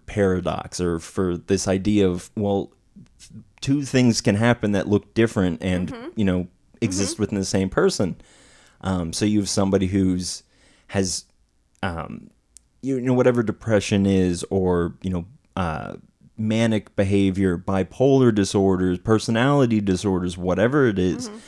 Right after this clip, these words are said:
Speaker 1: that these people are subjugated to, but then they also have the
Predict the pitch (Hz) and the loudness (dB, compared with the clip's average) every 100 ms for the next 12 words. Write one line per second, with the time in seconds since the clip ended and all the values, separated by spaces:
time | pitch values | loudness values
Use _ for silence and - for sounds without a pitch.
0 | - - - 101 92 - 95 - 101 95 | -20 -20 -4 -2 0 -2 -4 -2 -2 0
1 | 87 87 90 - - 180 185 117 107 92 | 0 -2 -4 0 2 2 2 0 2 0
2 | - 95 92 90 - 107 107 104 101 98 | 0 2 2 -2 -6 -4 -2 0 0 2
3 | 104 95 92 85 95 92 82 | 0 0 -2 -2 -2 0 -4